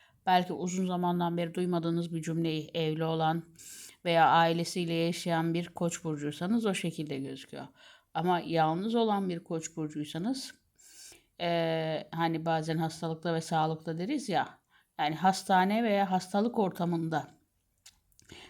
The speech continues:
veya kendinizi ruhen bu şekilde hissettiğiniz bir dönem içerisinde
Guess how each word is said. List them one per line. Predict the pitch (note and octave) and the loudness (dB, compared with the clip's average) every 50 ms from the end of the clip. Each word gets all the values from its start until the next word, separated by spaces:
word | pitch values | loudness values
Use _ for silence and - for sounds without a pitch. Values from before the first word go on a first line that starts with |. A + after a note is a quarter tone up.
| - _ G3 | -20 _ -2
veya | G#3+ F#3 F#3 F3+ F3+ F3+ | 0 6 8 8 8 8
kendinizi | F3 - F#3 F3+ F#3 F#3 F#3 F#3 F3+ F3 F3+ | 8 4 0 2 2 2 0 0 0 0 0
ruhen | F3+ F#3 G3 G3+ G3 G3+ F3+ F3 F3 E3+ E3+ D3 F3 | 0 0 0 0 2 2 2 2 2 0 0 -2 -2
bu | F#3+ G3 | -2 -2
şekilde | - G#3 F#3 - - F3 E3 E3+ | 0 -2 -2 -2 -2 -2 0 0
hissettiğiniz | E3+ E3 - - F3+ E3 - - F3 F3+ G3 G#3 G3 F3+ | -2 -2 -2 -4 -6 -6 -4 -4 -2 0 0 0 0 0
bir | E3+ D#3+ D3 | -2 -2 0
dönem | D#3 D3+ D3 C#3 D3+ | -2 -2 -2 -2 -4
içerisinde | D#3 - E3 D3+ D3+ D3+ - E3+ E3 F3+ A3+ C#4 C#4 | -2 -2 -2 -2 -2 -2 -4 -4 -2 -2 -2 -4 -4